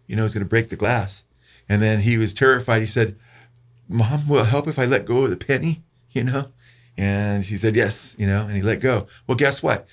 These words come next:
The letting go was the fruit of him what? Having a heart change, seeing the wrath of the hammer come. In his heart, he was like, "Decided to let go," okay? The letting go was the fruit of that.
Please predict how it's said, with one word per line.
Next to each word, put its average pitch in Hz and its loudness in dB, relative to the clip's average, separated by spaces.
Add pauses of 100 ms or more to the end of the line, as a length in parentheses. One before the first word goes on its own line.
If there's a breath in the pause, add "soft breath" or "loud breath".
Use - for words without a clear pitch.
(120)
The 123 0
letting 151 4
go 156 8
was 127 0
the 120 -6
fruit 143 0
of 117 0
him 123 2
what? 123 0 (100)
Having 104 -2
a 113 0
heart 127 4
change, 101 -2 (380)
seeing 110 0
the 101 2
wrath 113 6
of 110 -10
the 110 2
hammer 117 2
come. 92 -10 (320 loud breath)
In 107 2
his 110 0
heart, 120 6
he 120 4
was 113 0
like, 107 0 (300)
"Decided 123 2
to 127 0
let 127 2
go," 123 2 (180)
okay? 113 0 (220 loud breath)
The 107 0
letting 107 0
go 113 2
was 110 0
the 101 -8
fruit 135 0
of 113 0
that. 98 0